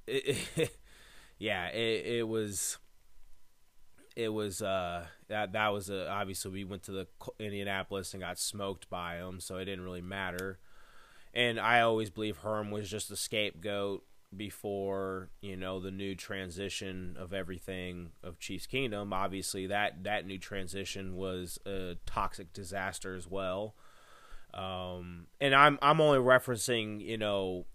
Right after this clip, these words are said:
uh, parts of the franchises that I vividly remember, because I remember the later years of Peterson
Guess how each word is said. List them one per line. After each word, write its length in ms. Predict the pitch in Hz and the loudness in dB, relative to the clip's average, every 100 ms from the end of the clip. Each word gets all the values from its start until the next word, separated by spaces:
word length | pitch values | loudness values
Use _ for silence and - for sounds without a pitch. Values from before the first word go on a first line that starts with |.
| - - - - - - - | -12 -14 -20 -20 -20 -12 -2
uh, 400 | 113 104 98 92 | 2 2 2 -2
parts 380 | - 120 110 - | 0 2 2 0
of 60 | |
the 80 | 101 | -6
franchises 800 | - 110 104 107 101 101 90 82 | -2 -2 0 0 2 2 0 -4
that 160 | 98 76 | -2 0
I 260 | 98 95 | 2 0
vividly 460 | 85 98 85 90 90 | -2 -6 -6 -6 -6
remember, 600 | 85 85 87 82 62 - | -6 -6 -6 -8 -10 -8
because 440 | 95 90 92 90 90 | -8 -6 -4 -4 -4
I 220 | 90 98 | -4 -2
remember 600 | 98 92 98 98 95 95 | -2 -2 -4 -4 -4 -4
the 120 | 87 | -4
later 340 | 90 90 90 90 | -4 -4 -4 -6
years 480 | 85 87 87 85 | -6 -6 -6 -8
of 140 | - - | -10 -12
Peterson 800 | - 90 87 - 87 82 80 | -6 -6 -4 -6 -6 -8 -10